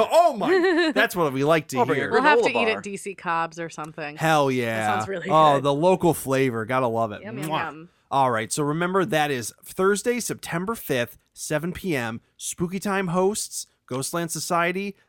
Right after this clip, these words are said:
Speaker 1: uh, at Club M eighty-one, uh, stage left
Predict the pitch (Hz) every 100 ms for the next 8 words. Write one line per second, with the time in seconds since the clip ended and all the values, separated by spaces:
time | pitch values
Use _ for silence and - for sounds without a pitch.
0 | - 120 127 127 120 127 - - 139 160
1 | 180 - 143 165 165 185 165 156 165 220
2 | _ _ 117 120 120 120 - 151 156 202
3 | 190 -